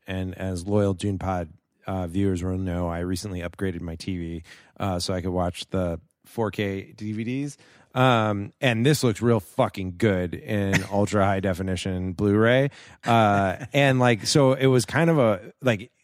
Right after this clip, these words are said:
but, but the first scene does not. Like, the, the, the, like, grainy <laughs> video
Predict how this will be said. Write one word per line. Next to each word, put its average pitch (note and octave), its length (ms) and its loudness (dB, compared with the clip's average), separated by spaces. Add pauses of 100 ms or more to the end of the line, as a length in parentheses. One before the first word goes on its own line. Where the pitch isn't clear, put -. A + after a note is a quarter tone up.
(100)
but, B2 280 0
but B2+ 200 2
the A2+ 80 2
first D#3+ 400 4
scene A2 480 0
does F2+ 200 -2
not. F#2 380 -4
Like, G#2+ 200 0
the, C#3+ 180 4
the, D3 220 2
the, C3+ 180 4
like, B2+ 260 2
grainy C3+ 440 4
<laughs> - 20 4
video C3 680 4